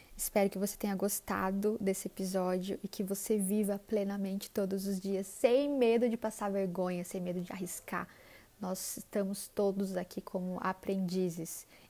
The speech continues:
e é uma pena quem se engessa, quem coloca uma armadura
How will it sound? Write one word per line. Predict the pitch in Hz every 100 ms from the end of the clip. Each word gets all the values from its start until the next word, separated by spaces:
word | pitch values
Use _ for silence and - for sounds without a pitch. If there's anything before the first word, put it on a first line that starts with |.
| -
e | 190
é |
uma | 190 202 - -
pena | - 196 185 175 170 - _ - - - - -
quem | 202 190
se | 190 - 196
engessa, | 185 170 180 175 175 - 196
quem | -
coloca | 180 185 185 - 185
uma | 180
armadura | 180 185 185 175 175 190 202 202